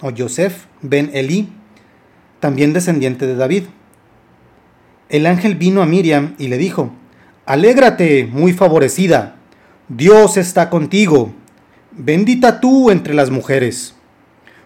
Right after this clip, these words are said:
Cuando Miriam lo vio, se turbó mucho por su saludo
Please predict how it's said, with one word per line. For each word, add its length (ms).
Cuando 240
Miriam 300
lo 100
vio, 380
se 180
turbó 320
mucho 480
por 120
su 120
saludo 480